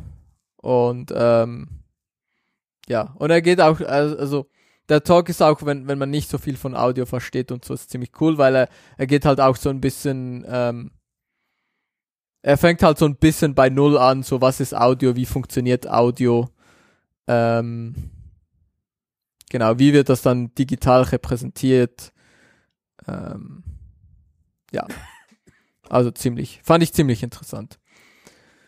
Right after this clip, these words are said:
<coughs> Genau. Und dann habe ich noch zwei C plus plus Talks. Ähm, der erste, den würde ich tatsächlich, äh, recommenden.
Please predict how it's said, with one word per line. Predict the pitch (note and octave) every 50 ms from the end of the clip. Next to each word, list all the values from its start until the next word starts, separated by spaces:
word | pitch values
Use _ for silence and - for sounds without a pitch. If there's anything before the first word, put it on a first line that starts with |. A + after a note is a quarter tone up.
| _ _ _ _ _ _ _ _ _ _ _ _ _ _ _ _ -
<coughs> | - - - - - - - - F#3 G#3+ - _ _ _ _ _ - - - - - _ _ _ _ _ _ _ _ -
Genau. | - - C#3 C3 B2 A#2 A2 - - A#1+ A#1+ B1 - - - A#2 A2+ - - - - - - - - _ _ _ _ _ _ _ _ _ _ _ _ _ _ _ -
Und | C#3 C#3 C#3+ D3 D3 D3+ D#3 D#3 D3+ D#3 D3+ D3+ C#3 C3 - - - - _ _ -
dann | E3 F3 F#3+ G3
habe | F#3+ F#3 F3+ E3+
ich | E3 D#3+
noch | D#3+ C#3+ C3+ -
zwei | - _ - - - - C#3 C#3 D3 D3+ D#3+ E3+ F3 F3+ F3+ F3+ F3+ F3+ F3 -
C | - - - C#3+
plus | - - E3 F3 -
plus | - - G3 F#3 - -
Talks. | - F#3+ F3+ F#3+ G3 - - - - - - - - _ _ _ _ _ _ _ _
Ähm, | - B2+ B2+ B2 B2 B2 A#2+ A#2+ B2 C3+ D3 D#3 - _ _ _ _ _ _ _ _ _ _ _ _ _ _ _ _ _ _ _ _ _ _ _ _ _ _ -
der | D#3 D#3 D#3 D3+ D3 C#3+ C#3+ C#3+ - -
erste, | D#3+ F#3 G#3+ G#3+ - - B3+ A3+
den | G#3+ G3+ F#3+
würde | F3+ F#3 E3+
ich | D#3+ -
tatsächlich, | - F#3 E3 - - F3 E3 - - F#3 E3+ E3+ E3 - - - -
äh, | D#3 D3 C#3+
recommenden. | C#3 C#3 C#3 - - C#3+ C3+ C#3 D3+ F#3 A3 A#3+ C4+ E4+